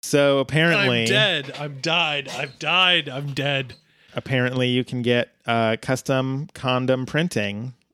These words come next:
Speaker 1: at say it with a condom dot com. They don't advertise for us, but, uh, hey, say it with a condom dot com. If
Speaker 2: If
Speaker 1: you
Speaker 2: you'd
Speaker 1: want,
Speaker 2: like to.
Speaker 1: if you want some advertising, um, let us know. They have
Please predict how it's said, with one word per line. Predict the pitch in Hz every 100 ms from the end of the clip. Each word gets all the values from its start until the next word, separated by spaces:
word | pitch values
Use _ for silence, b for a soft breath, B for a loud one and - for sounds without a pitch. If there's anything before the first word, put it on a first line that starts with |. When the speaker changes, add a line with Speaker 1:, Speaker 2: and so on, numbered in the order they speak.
| _
Speaker 1:
at | 113 107 104 -
say | - 120
it |
with | 123 -
a |
condom | 131 131 135
dot | 135 143 -
com. | 131 117 107
They | 117
don't | 120 170 208
advertise | 233 190 147 127 117
for | - 120 117
us, | 113 - -
but, | 117 107 -
uh, | 117 113 110 110 B B B B B
hey, | - 160 120 104 104 _
say | - 135 120
it |
with | 117
a |
condom | - 127 123 120
dot | 123 120
com. | - 131 139 165 185
If |
Speaker 2:
If | 240
Speaker 1:
you | 139
Speaker 2:
you'd |
Speaker 1:
want, | 151 160 202
Speaker 2:
like | 240 285 -
to. | 392 427 440 - b b b b b b _
Speaker 1:
if | 139
you |
want | 147 143
some | 147 139
advertising, | 139 135 147 143 131 131 123 127 135 165 - _ -
um, | 117 113 110 110 110 117 127 - _ _ _ _ _ _ _ _ _ _ 110
let | 110
us | 127 127 139
know. | 180 127 98 95 b b -
They | 113
have | 110